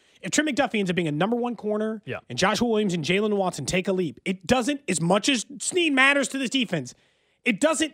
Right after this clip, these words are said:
Speaker 1: it's not good
Speaker 2: My question
Speaker 1: financial sense to pay him.
Speaker 2: My only question is still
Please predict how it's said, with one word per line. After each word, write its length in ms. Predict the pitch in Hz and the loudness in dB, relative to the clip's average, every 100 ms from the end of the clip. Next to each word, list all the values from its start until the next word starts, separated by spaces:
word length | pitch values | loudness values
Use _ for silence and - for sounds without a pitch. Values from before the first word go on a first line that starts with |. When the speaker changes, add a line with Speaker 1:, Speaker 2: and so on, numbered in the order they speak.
| _ - | _ -4
Speaker 1:
it's 160 | 220 | 2
not 400 | 311 330 233 135 | 2 2 -2 -2
good 120 | - 339 | 4 4
Speaker 2:
My 140 | 262 | 2
question 300 | - 320 285 277 | 0 2 4 4
Speaker 1:
financial 360 | 339 - 285 | 4 2 -2
sense 420 | - - 359 392 - | 0 2 0 0 -4
to 80 | |
pay 200 | 240 320 453 | 0 0 0
him. 140 | - - - | -2 -8 -6
Speaker 2:
My 160 | 139 | -4
only 160 | 147 165 | -2 -6
question 440 | - 151 - 127 | -6 -6 -6 -6
is 100 | 117 | -6
still 420 | - 147 113 92 | -6 -6 -6 -8